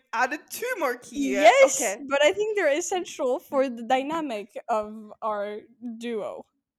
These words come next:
Speaker 1: Ah, okay, so I can add then I am twenty-six, twenty-six years old.
Speaker 2: I love
Speaker 1: That's
Speaker 2: that.
Speaker 1: what happens with age.
Speaker 2: I love the, the,
Speaker 1: Uh,
Speaker 2: the rolling eye looking in the sky like, "Uh, what's my age?"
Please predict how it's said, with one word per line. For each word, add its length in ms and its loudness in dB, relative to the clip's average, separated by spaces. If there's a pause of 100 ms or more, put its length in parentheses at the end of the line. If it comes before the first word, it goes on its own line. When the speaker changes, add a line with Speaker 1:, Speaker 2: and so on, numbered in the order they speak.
(200)
Speaker 1:
Ah, 480 0
okay, 280 -10
so 180 -8
I 120 -2
can 220 -10
add 260 -4
then 220 -8
I 160 -6
am 400 -8 (1120)
twenty-six, 920 -12 (160)
twenty-six 600 -6
years 280 -8
old. 300 -2 (720)
Speaker 2:
I 120 -4 (240)
love 80 -8 (120)
Speaker 1:
That's 220 0
Speaker 2:
that. 60 -8
Speaker 1:
what 100 0
happens 380 -6
with 160 -10
age. 360 -4
Speaker 2:
I 160 2 (140)
love 140 4 (160)
the, 160 6
the, 40 -2
Speaker 1:
Uh, 400 6 (300)
Speaker 2:
the 120 -8
rolling 380 2
eye 320 2
looking 320 0
in 140 -2
the 100 0
sky 340 2
like, 380 0
"Uh, 200 -8
what's 280 -4
my 160 -4 (460)
age?" 60 -14